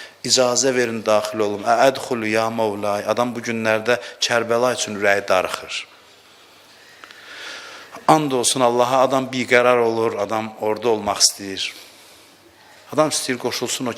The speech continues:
karvana, getsin dövrə vursun ağanın məzarının kənarına. Adamın ürəyi yanır.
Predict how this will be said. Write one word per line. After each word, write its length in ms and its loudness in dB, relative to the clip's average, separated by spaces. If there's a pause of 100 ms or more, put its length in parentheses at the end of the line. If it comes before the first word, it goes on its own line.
karvana, 560 -2 (1600)
getsin 460 0
dövrə 320 -2
vursun 320 -6
ağanın 480 -6
məzarının 560 -4
kənarına. 760 -4 (1600)
Adamın 360 4
ürəyi 400 0
yanır. 400 -2